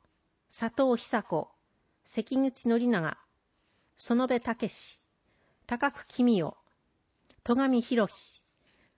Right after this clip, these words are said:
栃木陽子、広木直太、広木春子、古谷八重、堀谷徳子、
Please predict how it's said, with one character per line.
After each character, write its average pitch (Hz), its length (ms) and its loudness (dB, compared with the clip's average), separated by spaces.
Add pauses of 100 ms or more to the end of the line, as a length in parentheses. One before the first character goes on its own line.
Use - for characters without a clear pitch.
(120)
栃 269 320 4
木 262 180 8
陽 226 220 8
子、 - 260 0 (1000)
広 262 260 2
木 240 140 2
直 233 200 4
太、 - 240 -2 (680)
広 269 280 0
木 233 100 -2
春 220 260 0
子、 - 280 -2 (800)
古 269 260 -2
谷 202 260 0
八 208 120 0
重、 143 160 -4 (800)
堀 254 280 0
谷 233 140 0
徳 - 280 -4
子、 180 200 -2